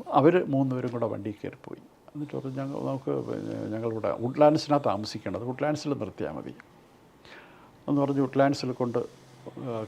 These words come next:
കാറ് നിർത്തിയിട്ട്, "ഇനി നിങ്ങൾ പൊക്കോളൂ, പക്ഷേ ഉടനെ വീട്ടിൽ പോകണ്ട" എന്ന് പറഞ്ഞു. "ഇല്ല സാർ, ഞാൻ ആ വർക്ക്ഷോപ്പിലാണ് പോണതെന്ന്" പറഞ്ഞു. "ശരി, വർക്ക്ഷോപ്പിൽ പോകാൻ" പറഞ്ഞു. വുഡ്ലാൻഡ്സിൽ കയറി അവിടുന്ന് ഒരു ചായയും കുടിച്ചിട്ട് അവിടുന്ന് നേരെ വേറൊരു വണ്ടി പിടിച്ച് ആലുവയിലെത്തി. ഭാസ്കര, യാദവ് റാവുജിക്ക് അന്ന് രാത്രി തിരിച്ചു പോകണം.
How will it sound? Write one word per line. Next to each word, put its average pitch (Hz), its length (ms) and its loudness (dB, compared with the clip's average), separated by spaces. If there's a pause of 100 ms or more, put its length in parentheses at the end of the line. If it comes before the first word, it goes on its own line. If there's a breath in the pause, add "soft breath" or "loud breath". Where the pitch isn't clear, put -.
കാറ് 117 280 2
നിർത്തിയിട്ട്, 107 400 -6
"ഇനി 185 140 0
നിങ്ങൾ 156 260 6
പൊക്കോളൂ, 110 480 2
പക്ഷേ - 180 0
ഉടനെ 175 300 8
വീട്ടിൽ 135 280 6
പോകണ്ട" 98 300 2 (440)
എന്ന് 117 160 -2
പറഞ്ഞു. 98 160 -4
"ഇല്ല 156 180 4
സാർ, 160 220 8
ഞാൻ 127 280 4
ആ 107 100 4 (160)
വർക്ക്ഷോപ്പിലാണ് 120 560 2
പോണതെന്ന്" - 440 -4
പറഞ്ഞു. - 180 -14 (580 loud breath)
"ശരി, 170 140 6
വർക്ക്ഷോപ്പിൽ 123 500 2
പോകാൻ" 101 280 0
പറഞ്ഞു. 98 280 -4 (140)
വുഡ്ലാൻഡ്സിൽ 139 420 0
കയറി 131 220 -2
അവിടുന്ന് 131 260 -6
ഒരു 123 80 -4
ചായയും 120 340 0
കുടിച്ചിട്ട് 110 460 -6 (720 loud breath)
അവിടുന്ന് 135 300 2
നേരെ 123 180 -2
വേറൊരു 123 360 -2
വണ്ടി 110 240 -2
പിടിച്ച് 101 360 -10
ആലുവയിലെത്തി. 110 580 -6 (300)
ഭാസ്കര, 131 300 -4 (500)
യാദവ് 131 200 -2
റാവുജിക്ക് 143 300 0
അന്ന് 139 160 -2
രാത്രി 131 440 -2 (800 loud breath)
തിരിച്ചു 120 220 -2
പോകണം. - 300 -6